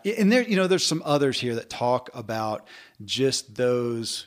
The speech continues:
Yeah, gosh, I could go on. You know, I do want to hit one more thing on the love languages, but, uh, back to what you said earlier at the start of "I see you," that acknowledgement.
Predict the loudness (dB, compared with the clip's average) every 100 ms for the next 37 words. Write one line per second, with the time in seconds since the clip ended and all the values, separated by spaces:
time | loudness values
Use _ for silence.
0 | _ -6 -2 -2 -4 -8 -4 -2 0 0
1 | -2 0 4 6 6 4 4 2 0 -4
2 | -2 0 2 2 -2 -2 -2 -2 -2 -4
3 | -4 -6 -4 0 0 0 -4 -4 -6 -10
4 | -4 -4 -4 -10 -18 -20 -14 -6 -4 -4
5 | -6 _ _ -16 2 4 4 2 2 2
6 | 0 0 2 0 0 -4 -4 -2 -2 -4
7 | -8 -8 -8 -4 -2 -2 -4 -8 -6 -4
8 | -4 -4 -8 -8 -10 -14 -12 -6 -6 -4
9 | -6 -4 -2 -2 -4 -10 -12